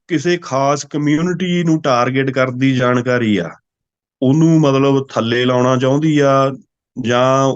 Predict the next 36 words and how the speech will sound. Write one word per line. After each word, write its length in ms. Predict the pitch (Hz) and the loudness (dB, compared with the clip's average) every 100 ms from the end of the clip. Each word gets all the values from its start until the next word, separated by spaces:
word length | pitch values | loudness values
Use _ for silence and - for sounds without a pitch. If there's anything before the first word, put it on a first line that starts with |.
| - | -4
ਉਹ, 260 | 143 143 147 | -2 -2 -2
ਉਹਦਾ 220 | 139 156 | -2 2
ਆਧਾਰ 380 | 160 160 160 139 | 2 2 2 0
ਬਣਾ 340 | 131 123 123 123 | -2 0 0 -2
ਕੇ 160 | 131 | -2
ਉਹਦੀ 240 | 131 139 135 | -2 -2 -2
ਕੋਈ 120 | 135 | -2
ਕਤਲੋ 340 | 123 113 117 117 | -4 -2 -2 0
ਗਾਰਤ 360 | 113 107 107 | 0 -2 -2
ਲਈ 200 | 120 123 | 0 0
ਉਹ 220 | 120 123 | 0 -2
ਸਹਾਈ 380 | 120 123 117 123 | -2 -2 0 0
ਹੁੰਦੀ 400 | 110 104 110 104 | 0 0 0 0
ਆ, 140 | 87 82 _ _ _ _ _ _ _ 190 | -2 -6 _ _ _ _ _ _ _ 0
ਉਹ 160 | 233 | 2
ਜਾਣਕਾਰੀਆਂ 840 | 202 170 165 160 156 151 156 156 156 | 2 2 0 -2 -2 0 0 0 0
ਨੂੰ 520 | 151 151 151 151 - _ - | 0 0 0 -2 -6 _ -4
ਮਤਲਬ 380 | 127 127 139 143 143 139 - | -2 0 0 2 2 0 -4
ਜਿਹੜਾ 300 | 131 120 135 | -6 -2 -2
ਵੀ 100 | 165 | -2
ਦੁਨੀਆ 320 | 156 139 135 135 | 0 0 0 0
ਦੇ 100 | 131 | -2
ਪ੍ਰਬੰਧ, 400 | 123 123 131 135 | 0 0 0 0
ਉਹ 60 | |
ਚਾਹੇ 340 | 127 123 120 123 | 0 -2 -2 -4
ਕਿਸੇ 260 | 110 135 | -4 -2
ਵੀ 100 | 160 | 0
ਮੁਲਕ 320 | 143 120 110 | 0 0 -2
ਦੇ 120 | 120 120 | -2 -2
ਵਿੱਚ 260 | 117 107 | -2 -4
ਹੋਵੇ, 260 | 120 123 139 | -4 0 0
ਲਗਾਤਾਰ 680 | 120 107 110 110 117 120 | 2 0 0 0 0 0
ਉਹਨੂੰ 420 | 127 131 135 143 143 | 0 -2 -2 -2 0
ਸੈਂਸਰ 420 | 117 101 113 110 | -2 -4 -4 -8
ਕੀਤਾ 360 | 120 104 110 104 | -8 -6 -2 0
ਜਾਂਦਾ 420 | 107 110 120 | 0 0 -2